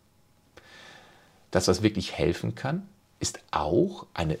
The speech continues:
sichernde, eine größere und das Kind unterstützende Familiengemeinschaft. Denn es gibt Kulturen auf dieser Welt, in denen die Zahl von Borderline-Diagnosen trotz ungünstiger Rahmenbedingungen, wie zum Beispiel Kriege, Hunger, Flucht, sehr viel geringer ist als in westlichen Industrieländern.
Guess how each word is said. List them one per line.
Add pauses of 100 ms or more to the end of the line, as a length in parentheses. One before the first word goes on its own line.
sichernde,
eine
größere
und
das
Kind
unterstützende
Familiengemeinschaft. (280)
Denn (560)
es
gibt (220)
Kulturen
auf
dieser
Welt,
in
denen
die
Zahl
von
Borderline-Diagnosen (340)
trotz
ungünstiger
Rahmenbedingungen,
wie
zum
Beispiel
Kriege,
Hunger,
Flucht,
sehr
viel
geringer
ist
als
in
westlichen
Industrieländern.